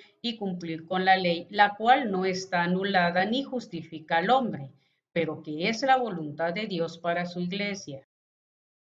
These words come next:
No olvidemos la gran comisión que dice: "Id y haced discípulos a todas las naciones".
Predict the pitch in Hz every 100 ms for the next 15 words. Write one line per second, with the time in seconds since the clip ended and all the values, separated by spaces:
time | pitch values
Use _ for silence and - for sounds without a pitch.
0 | _ - 226 254 269 196 180 196 208 220
1 | 214 175 160 170 185 208 202 180 160 151
2 | - 180 180 185 - 175 165 156 147 -
3 | - _ 220 233 233 - 160 165 - 190
4 | 190 165 - 208 220 214 202 202 202 -
5 | - 175 - 185 185 180 180 175 175 175
6 | - 151 143 143 - -